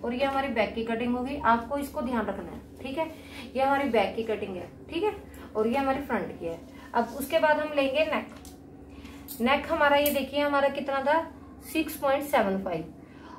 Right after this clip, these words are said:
और वैसे cross में था हमारा सेवन पॉइंट टू फ़ाइव, ठीक है friends। तो आपने ये चीज notice करी है कि सिर्फ हमारा हाफ, इसका half inch का ही फर्क आ रहा है,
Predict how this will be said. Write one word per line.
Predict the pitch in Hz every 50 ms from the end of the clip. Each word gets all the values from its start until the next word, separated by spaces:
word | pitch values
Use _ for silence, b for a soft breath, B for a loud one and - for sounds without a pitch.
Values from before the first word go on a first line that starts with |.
| B B -
और | 208 208 220 240 254 277 302 311 311 - -
वैसे | 226 233 240 233 233 294 294
cross | - 262 254 262 254 262 285
में | 285
था | 285 285
हमारा | 277 269 277 285 302
सेवन | 294 294 254 208 196 196 190
पॉइंट | 208 208 202 196 -
टू | 226 226 226
फ़ाइव, | 247 233 226 233 226 - - - - -
ठीक | - 302 294
है | 359 349 320
friends। | 320 302 294 285 - - - - B B B B B B B -
तो | 269
आपने | 277 262 269 294
ये | 302 311 269
चीज | 311 311 285 -
notice | 294 294 294 320 311 -
करी | - 320 302 311 339
है | 349 339
कि | 339 330 320
सिर्फ | - 320 311 320 - 320
हमारा | 294 285 277 277 294 320 330 B B B B B B B
हाफ, | - 269 285 285 285 - -
इसका | 294 294 - - 320 330 381 - - - - B B B B B B B B - - - - - - - - - -
half | 269 269 277 269 311
inch | 320 302 -
का | - 311
ही | 302
फर्क | - 311 285 277 277
आ | 277 208
रहा | 180 175 170
है, | 175 - -